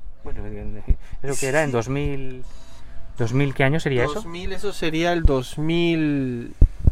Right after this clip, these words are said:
Speaker 2: tres,
Speaker 1: Dos mil tres, fíjate, es que
Speaker 2: dos mil tres o dos mil cuatro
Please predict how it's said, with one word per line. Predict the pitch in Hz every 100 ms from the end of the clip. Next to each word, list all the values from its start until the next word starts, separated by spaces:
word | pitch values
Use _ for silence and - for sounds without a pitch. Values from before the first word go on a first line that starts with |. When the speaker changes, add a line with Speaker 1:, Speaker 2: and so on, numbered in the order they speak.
| - - - - - -
Speaker 2:
tres, | 165 156 170 170 - - -
Speaker 1:
Dos | - - 127
mil | 139 -
tres, | 110 92
fíjate, | 110 101 95 90
es | -
que | 101 95
Speaker 2:
dos | - 156
mil | 175 -
tres | 170 180 185 - -
o | 147
dos | 143 139 147
mil | 180 190
cuatro | - 143 147 147 - 117 104